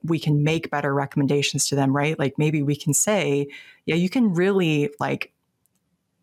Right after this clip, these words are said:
go really lean on your diet until this month of gestation. But then from this point on, there's no skimping, right? Because you're gonna pay for that from the, you know, th-, this point forward." But the cow is not the same. We, you know, Travis mentioned that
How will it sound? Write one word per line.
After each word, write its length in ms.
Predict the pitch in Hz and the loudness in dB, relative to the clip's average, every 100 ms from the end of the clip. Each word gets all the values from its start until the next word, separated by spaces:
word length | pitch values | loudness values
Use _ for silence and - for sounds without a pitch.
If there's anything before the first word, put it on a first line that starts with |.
| _ _ - | _ _ -4
go 140 | 185 | 0
really 340 | 170 156 202 190 | 2 2 2 2
lean 380 | 156 165 170 151 | 2 2 2 2
on 80 | |
your 160 | 139 139 | 2 0
diet 480 | 131 135 139 123 - | -2 -4 -2 -4 -2
until 320 | 147 - 156 | -2 0 -2
this 260 | 143 160 - | 0 0 2
month 220 | 135 131 | -2 -4
of 80 | 143 | -4
gestation. 720 | 131 131 - 165 - - - | -4 -2 -2 -2 -2 -4 -4
But 140 | 156 151 | -4 -2
then 180 | 143 135 | -2 -2
from 200 | 143 156 | -2 0
this 180 | 226 | 0
point 280 | - 196 170 | -2 -2 0
on, 340 | 156 143 135 - | 0 0 0 -2
there's 240 | - 147 170 | -2 -2 2
no 140 | 180 | 2
skimping, 500 | 160 165 135 - 135 - | 2 0 -2 0 -4 -2
right? 220 | 151 151 | -4 -6
Because 240 | - 156 156 | -6 -2 0
you're 60 | |
gonna 160 | 175 156 | 0 -2
pay 200 | - 156 | -2 -4
for 160 | - | -2
that 300 | 127 110 - | -4 -4 -8
from 180 | - 147 | -4 0
the, 180 | 143 - - | 0 -2 -2
you 140 | 151 | 0
know, 320 | 147 147 165 - - | 0 -2 -4 -12 -20
th-, 140 | - - - | -18 -16 -2
this 180 | 165 165 | 0 0
point 240 | - 156 | -4 -4
forward." 380 | - 139 - - - - - - - - - | -4 -2 -2 -6 -12 -14 -14 -14 -18 -20 -6
But 340 | 165 160 156 - - | -2 -2 -2 -8 -8
the 80 | 180 | -6
cow 360 | 165 165 156 175 | -2 -2 -2 -2
is 120 | 160 | 0
not 220 | 156 156 | 0 0
the 80 | 165 | 0
same. 340 | - 180 190 - | 0 2 2 2
We, 160 | 170 - | 0 0
you 80 | 151 | 0
know, 120 | 147 | 0
Travis 420 | - 151 156 - | -2 -2 -2 0
mentioned 320 | 156 156 147 | 0 2 2
that 220 | 147 151 | 2 0